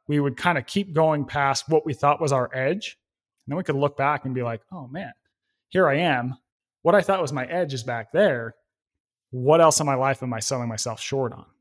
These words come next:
Right? So Misogi is sort of mimicking that same idea by choosing something that is really hard, maybe beyond your capability. You're gonna get to that point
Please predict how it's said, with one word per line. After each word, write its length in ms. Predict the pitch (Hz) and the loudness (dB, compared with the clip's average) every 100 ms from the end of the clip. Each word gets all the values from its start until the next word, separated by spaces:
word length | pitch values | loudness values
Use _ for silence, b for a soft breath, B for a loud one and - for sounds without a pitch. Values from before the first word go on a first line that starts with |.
| _ _ 135 | _ _ -8
Right? 180 | 135 | -6
So 140 | - 151 | -2 -2
Misogi 520 | 135 - 220 214 160 | -2 2 4 4 0
is 120 | 135 | -2
sort 180 | 170 143 | -2 -2
of 140 | 120 | -4
mimicking 560 | 120 127 156 151 151 143 | -6 -2 0 -2 -2 -2
that 180 | 127 - | -2 -2
same 260 | - 139 | 0 0
idea 500 | 123 110 165 156 101 - b b b _ | 0 -2 -2 -2 -4 -10 b b b _
by 120 | 131 | -6
choosing 360 | - 220 185 151 | -2 0 2 2
something 360 | 160 143 135 | 0 0 -2
that 160 | 131 123 | -2 -2
is 260 | 120 113 - _ _ _ 127 | -4 -8 -10 _ _ _ 0
really 240 | 156 180 | 4 4
hard, 360 | 147 135 120 139 _ _ _ _ _ _ _ - | 4 0 0 -8 _ _ _ _ _ _ _ 0
maybe 220 | 160 175 | 0 0
beyond 460 | 160 151 143 143 | 0 2 2 2
your 100 | 139 | -2
capability. 720 | 131 147 139 127 123 113 120 165 _ _ b b b b b b b _ | -4 -6 -6 -6 -6 -6 -8 -12 _ _ b b b b b b b _
You're 140 | 170 165 | -2 2
gonna 180 | 202 | 2
get 200 | 165 196 - | 4 0 2
to 80 | 151 | 0
that 240 | 127 _ | 0 _
point 600 | - 247 156 131 - | -2 0 0 -2 -10